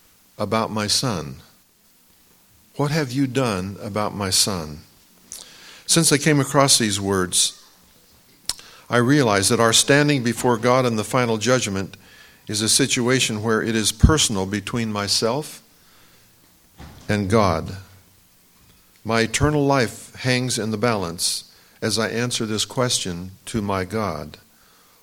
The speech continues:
"What have you done about my son?" As I contemplated this question recently, it was the same time that I decided to go through the book of John and find the special text there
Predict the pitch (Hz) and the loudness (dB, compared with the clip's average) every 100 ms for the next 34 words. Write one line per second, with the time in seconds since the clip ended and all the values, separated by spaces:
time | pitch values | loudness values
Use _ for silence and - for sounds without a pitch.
0 | _ 123 131 143 131 131 131 127 80 73 | _ -2 0 -2 -2 -4 -4 -4 -6 -10
1 | 87 _ _ _ _ _ _ _ _ - | -18 _ _ _ _ _ _ _ _ -6
2 | 92 98 104 98 - 98 80 76 87 - | -4 -4 -4 -4 -2 -4 -6 -10 -18 -20
3 | _ _ _ _ _ _ _ - - - | _ _ _ _ _ _ _ -20 -20 -20
4 | - 110 117 120 143 165 147 131 135 113 | -12 -2 0 2 4 2 2 2 2 2
5 | 113 107 - 123 117 107 110 110 - 92 | -2 -2 0 0 2 0 0 0 0 -2
6 | 90 95 95 98 - 127 135 139 131 - | -4 -4 -4 -2 0 0 0 -2 -6 -6
7 | 113 101 95 101 107 104 101 - 120 117 | -4 -2 -2 -2 -2 -2 -2 0 0 -2
8 | 104 104 113 113 110 101 113 113 95 107 | -6 -2 -2 -2 -4 -4 -4 -6 -4 -2
9 | 104 101 95 - 123 127 101 95 - 135 | -2 -2 -4 -2 0 0 0 -2 2 2
10 | 139 131 123 135 131 - - 98 82 82 | 2 -2 -2 -4 -2 -4 -4 -4 -4 -6